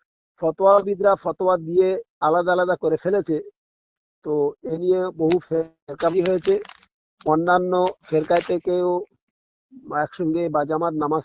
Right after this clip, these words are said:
পড়ে, যেমন আহলে হাদিসরা পড়ে, শাফিরা পড়ে, মালিকিরা পড়ে, হাম্বলিরা পড়ে, আরো অন্যান্য অনেক ফেরকাওয়ালারা, তারা বা জামাত একসাথে নামাজ পড়ে। কিছু কিছু শ্রেণী আছে, কিছু কিছু ফেরকা আছে যারা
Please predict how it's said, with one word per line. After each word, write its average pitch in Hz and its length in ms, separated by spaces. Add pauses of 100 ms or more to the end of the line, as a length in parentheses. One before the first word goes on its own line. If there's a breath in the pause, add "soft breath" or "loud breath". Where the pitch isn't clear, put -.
পড়ে, 151 300 (640)
যেমন 151 380
আহলে 160 220
হাদিসরা 165 340
পড়ে, 156 280
শাফিরা 165 480
পড়ে, 151 280
মালিকিরা 147 540
পড়ে, 156 280
হাম্বলিরা 151 540
পড়ে, 147 340 (440)
আরো 165 260
অন্যান্য 165 600 (380 soft breath)
অনেক 151 380
ফেরকাওয়ালারা, 151 680 (360)
তারা 156 320
বা 147 140
জামাত 151 320
একসাথে 147 340
নামাজ 139 260 (100)
পড়ে। 135 200 (640)
কিছু 196 220
কিছু 202 220
শ্রেণী 185 360
আছে, 180 340 (600)
কিছু 165 280
কিছু 180 240
ফেরকা 160 320
আছে 160 260
যারা 147 380